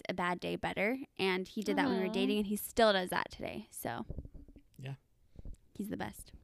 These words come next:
Speaker 2: Okay. Christian, did you call Alyssa every single time before a date?
Speaker 3: Yeah, I did. Yeah, actually, I thought that was kind of important to do. Um, I think as well, um,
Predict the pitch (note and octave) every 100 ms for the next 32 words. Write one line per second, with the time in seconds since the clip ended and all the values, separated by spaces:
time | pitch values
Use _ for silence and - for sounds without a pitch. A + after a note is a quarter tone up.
0 | - - - - - - - D#4 C4+ F#3
1 | - _ _ - - - - B3+ A#3+ -
2 | - E3 G3 - _ _ _ - - -
3 | _ B3+ A#3 D#4 G4+ F#4+ F4+ D4+ C#4+ D4+
4 | C#4+ D4 C#4+ - - A#3 A#3+ A#3+ A#3+ A3+
5 | A3 G3+ G3+ G3 F#3+ F3 E3 - - _
6 | - _ _ _ _ _ _ _ _ -
7 | E3+ F#3+ A#2 D#3 C3+ C#3 C#3+ B2 C#3+ D3+
8 | D3 D3+ C#3+ D3 C3 A#2 C#3 B2 A#2+ B2+
9 | B2 - - - - - D3+ D#3 D3+ C#3
10 | B2 - - _ - - C#3 D3+ - F3+
11 | F#3+ F#3+ D3+ B2 A#2 D3 D3+ C#3+ C3+ C3
12 | - _ _ _ - - - C#3 C3 A#2+
13 | G#2+ G2